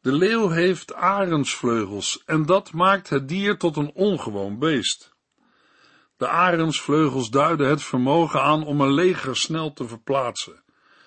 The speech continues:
wat vaak het geheim is van elke grote wereldmacht die in de geschiedenis is opgekomen. Nebukadnessar had een leger dat zich snel kon verplaatsen, en dat heeft hem geholpen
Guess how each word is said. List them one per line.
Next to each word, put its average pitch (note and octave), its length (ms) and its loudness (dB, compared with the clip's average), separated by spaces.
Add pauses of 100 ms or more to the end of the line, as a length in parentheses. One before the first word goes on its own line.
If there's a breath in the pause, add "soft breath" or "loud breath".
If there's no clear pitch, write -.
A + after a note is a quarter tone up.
(240 soft breath)
wat A2 160 -8
vaak F#3+ 360 2
het B2+ 200 -8
geheim C#3 460 0
is A2+ 180 -2
van C3 220 -4
elke E3+ 380 -2
grote C3+ 420 -2
wereldmacht B2+ 840 -4 (360 loud breath)
die C3+ 180 -2
in B2+ 100 -2
de A2+ 80 -6
geschiedenis A2+ 720 -4
is A#2+ 140 -6
opgekomen. G2+ 800 -4 (920 soft breath)
Nebukadnessar F3 880 0
had D3+ 240 0
een C3 140 2
leger E3 420 2
dat D#3+ 180 0
zich - 180 -2
snel F#3 320 2
kon E3 280 0
verplaatsen, B2 800 -4 (500 soft breath)
en C#3+ 120 -8
dat F3 180 2
heeft C#3+ 320 0
hem D3 200 0
geholpen C#3+ 640 0